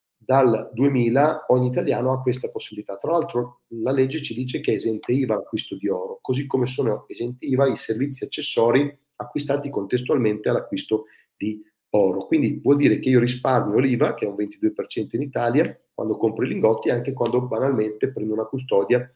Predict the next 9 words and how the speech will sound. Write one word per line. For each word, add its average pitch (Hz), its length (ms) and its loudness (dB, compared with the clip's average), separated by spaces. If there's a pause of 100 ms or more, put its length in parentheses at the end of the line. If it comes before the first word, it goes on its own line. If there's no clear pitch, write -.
(140)
di - 80 -20
questi - 300 -4
lingotti 104 400 -2
presso 98 280 -6
un 101 80 -6
cavo 98 220 0
di 95 80 -2
massima 95 360 -6
sicurezza. - 580 -12